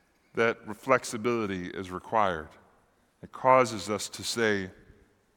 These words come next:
"God, where are you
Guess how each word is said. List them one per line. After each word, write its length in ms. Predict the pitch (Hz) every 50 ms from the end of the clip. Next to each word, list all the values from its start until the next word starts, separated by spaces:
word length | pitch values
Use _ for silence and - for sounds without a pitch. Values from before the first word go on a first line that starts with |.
| _ _ _ _ _ _ _ _ -
"God, 420 | - 123 120 117 104 98 92 92 98
where 240 | 113 117 117 117
are 560 | 78 76 113 117 110 110 107 101 95 90 85 85
you 440 | 98 104 104 101 95 85 76 73 71